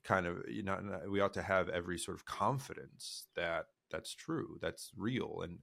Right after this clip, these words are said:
it's most real. It's most real. So, all right, well, we have, like, just a minute or so left. Father Patrick, any final thoughts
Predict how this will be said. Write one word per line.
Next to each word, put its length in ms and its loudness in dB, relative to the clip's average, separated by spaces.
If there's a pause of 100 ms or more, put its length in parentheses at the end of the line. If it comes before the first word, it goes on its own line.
it's 180 -8
most 400 4
real. 280 -8 (260)
It's 180 -12
most 300 -4
real. 240 -8 (100)
So, 360 0 (480)
all 100 12
right, 160 12
well, 100 10
we 160 8
have, 160 10
like, 320 6
just 220 0
a 40 2
minute 380 2
or 120 2
so 280 2
left. 400 2
Father 280 6
Patrick, 340 2
any 120 2
final 460 4
thoughts 540 2